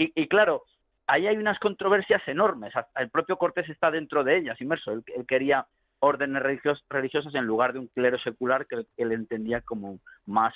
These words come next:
proclive a la corrupción. Por otro lado, y está muy bien traído el asunto de, de, de, de, de las lenguas en este caso, eh, es en el siglo veinte cuando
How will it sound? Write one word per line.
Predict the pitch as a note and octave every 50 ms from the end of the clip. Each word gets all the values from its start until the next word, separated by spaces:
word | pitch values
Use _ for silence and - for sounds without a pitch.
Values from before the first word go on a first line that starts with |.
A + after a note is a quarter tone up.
| - _
proclive | - B2+ A#2+ A2 - - A#2 A2+ B2 C3
a | B2
la | A2+ G2+ -
corrupción. | - G#2+ F#2+ F2 F2 - - D#3 C#3 A2 - - - - - - _
Por | - A#2+ C3+
otro | F3 F#3 - G3
lado, | G3 G3+ G3+ F#3+ F3 F#3 F#3 -
y | A2+ A2+
está | A2 - - B2+
muy | C3+ C3+ C3
bien | C3 C3+ C3 C3 B2+
traído | - C3+ B2 C3 C#3 B2+ A2+
el | G2+
asunto | F#2 - - B2+ A#2+ - B2+ B2
de, | A#2+ A#2+ A#2 A2+
de, | A2+ A2+ G2+ G2+ G#2+ G#2+ G#2+ F#2 E2
de, | G2+ G2+ G2+ G2 G2 F2
de, | F#2 G2 G2 F#2+ -
de | - G2 G2+
las | G2 G#2 -
lenguas | C3 C3 C3 A2+ A2 - A#2+
en | A#2+
este | - -
caso, | - - B2 - C#3 - - - - - - _ _ _ _ -
eh, | G#2+ G#2+ A2 A2 G#2+ G#2+ G#2+ G#2+ G#2 G#2 G#2+ - - - -
es | - B2 -
en | G3 F#3+
el | D#3 -
siglo | - - E3 D#3+ F3+ F3+ E3+
veinte | E3+ F3 F3 - G#3+ G#3
cuando | - - C#3+ B2+ A#2+ A#2+ A#2+ A#2+